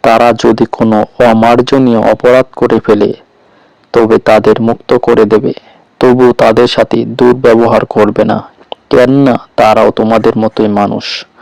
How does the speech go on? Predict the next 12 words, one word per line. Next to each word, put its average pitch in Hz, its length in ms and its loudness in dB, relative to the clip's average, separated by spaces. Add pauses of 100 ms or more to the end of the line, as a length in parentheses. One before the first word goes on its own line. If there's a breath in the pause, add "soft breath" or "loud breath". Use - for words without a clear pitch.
(640 loud breath)
আল্লাহর 127 420 2
সৃষ্টি, - 640 -6 (920 soft breath)
সকল 127 480 0
মুসলিম 120 680 -2 (160)
একে - 260 -2
অন্যের 120 440 0
ভাই 110 400 -2 (160)
এবং 107 240 -4 (140)
তোমরা 131 520 0 (140)
এই 117 180 2
ভ্রাতৃত্বের - 720 -4
বন্ধনে 113 540 -2